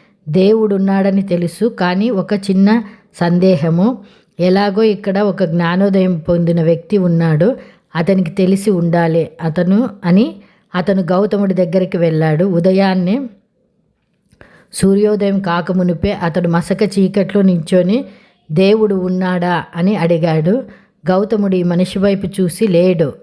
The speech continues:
అన్నాడు. మొట్టమొదటిసారిగా గౌతముడు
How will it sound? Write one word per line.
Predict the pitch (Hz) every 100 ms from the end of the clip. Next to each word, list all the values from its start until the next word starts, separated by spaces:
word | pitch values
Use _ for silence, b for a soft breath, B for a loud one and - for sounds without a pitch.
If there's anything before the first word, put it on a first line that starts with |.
| -
అన్నాడు. | 156 151 151 135 139 b b b 165
మొట్టమొదటిసారిగా | 160 202 202 202 196 - 196 180 180 170 214
గౌతముడు | 220 170 190 190 185 175 196 285